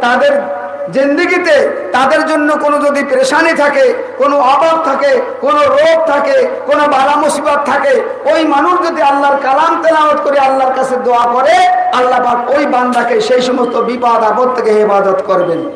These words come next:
তাহলে এর দ্বারা জীবিত মানুষের খুশির ব্যবস্থা হবে, মৃত্যু মানুষের খুশির ব্যবস্থা হবে এই উরসিকুলের দ্বারা।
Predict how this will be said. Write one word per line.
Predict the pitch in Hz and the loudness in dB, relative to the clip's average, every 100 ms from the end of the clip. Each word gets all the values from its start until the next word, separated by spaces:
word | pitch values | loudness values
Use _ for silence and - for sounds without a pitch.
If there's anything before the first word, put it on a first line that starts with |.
| - - - - - - - - | -14 -16 -16 -18 -18 -18 -10 -2
তাহলে | 269 | 0
এর | 285 294 285 | 2 2 2
দ্বারা | 294 285 | 0 0
জীবিত | 269 254 277 302 | 0 -2 -4 -2
মানুষের | 311 277 285 277 269 254 | 0 0 0 0 0 -2
খুশির | 247 247 285 262 | -2 -2 0 2
ব্যবস্থা | 254 269 269 277 | 2 2 0 0
হবে, | 277 285 330 381 - - - 208 | 0 2 2 2 -2 -8 -10 -6
মৃত্যু | 254 254 - | -4 -6 -6
মানুষের | 262 240 240 240 220 214 - 214 | -4 -2 -2 -2 -2 -4 -6 -4
খুশির | 214 226 208 | -2 0 2
ব্যবস্থা | 196 202 214 226 | 2 2 0 0
হবে | 220 202 208 269 320 - - - | 0 0 2 4 2 0 -6 -6
এই | 190 190 185 | -2 0 0
উরসিকুলের | 190 - 190 190 165 156 143 | 0 -2 -2 -2 0 0 0
দ্বারা। | 160 - | -4 -6